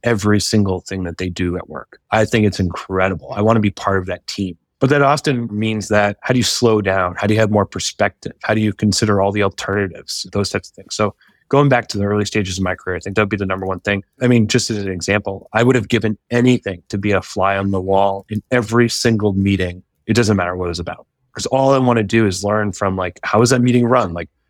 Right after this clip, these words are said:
how was that feedback given? How was it received? How did that argument go? Like, did that person get really mad? Like, it's not just about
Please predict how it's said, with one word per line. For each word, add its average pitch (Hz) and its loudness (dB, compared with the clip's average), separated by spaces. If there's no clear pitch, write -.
how 110 2
was 117 2
that 113 0
feedback 104 0
given? 80 -10
How 87 -6
was 101 2
it 123 2
received? 120 2
How 107 0
did 98 -2
that 101 2
argument 104 0
go? 82 -4
Like, 92 -8
did 101 0
that 98 -2
person 110 0
get 117 2
really 131 0
mad? 147 2
Like, 87 -2
it's 127 2
not 139 4
just - -2
about 107 2